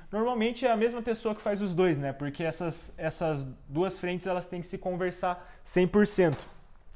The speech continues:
Por que que a gente tá falando disso hoje? Bom, como eu falei pra você, tem o marketing de divulgação antes da festa. Ou seja,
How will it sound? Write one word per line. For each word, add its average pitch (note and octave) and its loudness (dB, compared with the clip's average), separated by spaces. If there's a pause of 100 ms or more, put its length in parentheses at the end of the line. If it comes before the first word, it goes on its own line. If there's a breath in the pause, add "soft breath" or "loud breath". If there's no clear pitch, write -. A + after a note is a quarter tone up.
(280)
Por G#3+ 4
que B3+ 2
que B3 2
a B3 6
gente A#3+ 2
tá A#3+ 4
falando A3+ 2
disso G#3+ -2
hoje? G3 4 (580 soft breath)
Bom, D3 4
como F3 -2
eu G3 4
falei G#3 6
pra G#3 0
você, G#3 4 (340 loud breath)
tem G#3 6
o G3+ 6
marketing A3 2
de G3 2
divulgação G#3+ 6 (360 loud breath)
antes A#3 4 (340 soft breath)
da F3 6
festa. F3 0 (260 soft breath)
Ou E3+ 0
seja, F3 2